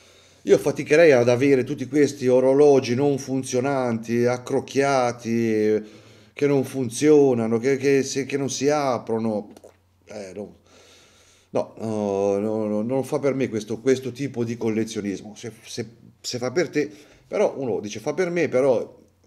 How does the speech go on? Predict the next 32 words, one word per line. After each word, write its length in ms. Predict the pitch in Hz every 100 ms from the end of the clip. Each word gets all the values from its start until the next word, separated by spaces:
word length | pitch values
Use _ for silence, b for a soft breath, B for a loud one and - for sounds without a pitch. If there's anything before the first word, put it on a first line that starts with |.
| _ _ _ b b b b _ -
prendiamo 360 | 151 151 156
anche 180 | 151 143
il 80 | 143
meno, 360 | 147 156 151 143
meno 280 | 160 156
conosciuto 440 | 135 151 127 156 143
di 100 | 135
questi, 440 | 135 156 120 -
no? 340 | 123 139 123 -
Riportarlo 680 | 143 151 156 135 160 151 139
alla 100 | 135
vita, 300 | 135 160 117
cioè 160 | 113 123
riuscire 260 | 135 135
a 60 | 143
farlo 300 | 135 143 135
funzionare, 720 | 127 139 - 170 147 147 139
a 40 | 113
dargli 280 | 113 131 131
un 100 | 123
perché. 600 | 131 117 160 156 - B B B B
E 100 | 165
invece 480 | 165 180 127 110 -
ti 120 | 135
sei 200 | 127 131
tr-, 220 | - - -
scontrato 540 | - 147 139 143 123
contro 320 | 123 135 123 135
un 60 |
muro 240 | 143 147 131
di 140 | 151
no, 400 | 135 131 - -